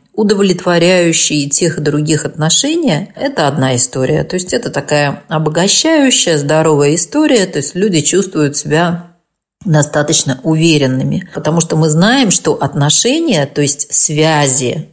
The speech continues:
с значимыми, близкими людьми и качество этих отношений, это является очень важной составляющей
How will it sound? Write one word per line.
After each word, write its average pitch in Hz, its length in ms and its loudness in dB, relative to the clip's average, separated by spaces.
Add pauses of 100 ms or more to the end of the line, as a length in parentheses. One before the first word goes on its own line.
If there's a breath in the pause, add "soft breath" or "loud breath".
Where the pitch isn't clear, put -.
с 143 600 0
значимыми, 147 1000 0
близкими 156 680 0
людьми 156 680 0 (120)
и 165 80 -4
качество - 640 -2
этих - 260 -6
отношений, 226 680 0
это 156 260 -8
является 151 800 2 (100)
очень 277 580 0
важной 170 640 0
составляющей 185 1400 0